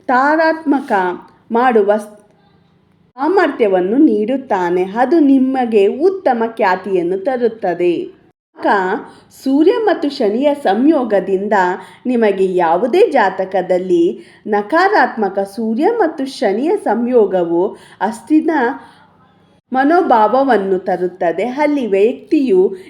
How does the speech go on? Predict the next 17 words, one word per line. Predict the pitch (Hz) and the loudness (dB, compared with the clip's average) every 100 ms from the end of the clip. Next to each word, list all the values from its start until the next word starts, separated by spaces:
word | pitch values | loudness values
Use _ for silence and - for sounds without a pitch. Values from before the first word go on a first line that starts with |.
| - | -8
ಜೀವನದ | 214 302 370 453 339 302 247 | 0 2 4 2 0 2 -2
ಪ್ರಮುಖ | - 208 220 285 392 | 0 0 0 0 0
ಗುರಿಯಿಂದ | 254 262 262 247 202 202 202 165 - - - _ _ _ _ _ _ | 0 -2 -4 -2 -2 0 0 0 -4 -12 -20 _ _ _ _ _ _
ಅಲೆದಾಡುತ್ತಾನೆ. | 208 226 254 269 226 220 226 220 180 175 180 180 170 - - - - | 0 2 2 2 2 2 0 -2 -2 0 2 2 0 -4 -20 -12 -4
ಸೂರ್ಯ | 226 226 330 | -2 2 2
ಮತ್ತು | 508 494 349 - 269 | 2 0 -2 -2 -6
ಶನಿಯ | - 214 202 277 381 | -4 -2 0 2 2
ಋಣಾತ್ಮಕ | 247 214 269 349 403 285 214 | 0 -2 0 0 -2 -2 -4
ಸಂಯೋಜನೆಯು | 208 202 185 285 311 240 208 185 175 196 185 175 - - - | -6 -6 0 2 2 0 -2 -2 -2 0 0 0 -4 -8 2
ನಿಮ್ಮನ್ನು | 349 415 294 208 202 | 4 4 2 0 -2
ಪ್ರಯತ್ನಗಳು, | 214 185 196 294 302 440 320 220 208 208 | -2 0 2 2 2 2 4 4 2 0
ಕಠಿಣ | 180 269 339 440 | -4 0 2 2
ಪರಿಶ್ರಮ | 359 233 247 233 202 190 180 | -2 -4 -6 -4 -4 -2 -6
ಮತ್ತು | 190 190 185 - 180 | -4 -4 -4 -2 -2
ಬುದ್ಧಿವಂತಿಕೆಯಿಂದ | 180 196 320 392 392 285 233 - 196 185 190 185 180 175 - - _ | -4 -2 0 2 2 0 -4 -4 -2 0 -2 -2 -2 -4 -14 -20 _
ಸವಾಲುಗಳನ್ನು | 233 190 226 330 453 269 226 202 220 | -4 -2 2 4 4 2 2 2 0
ಎದುರಿಸುವ | 196 180 254 294 330 294 | 0 0 0 0 -2 -2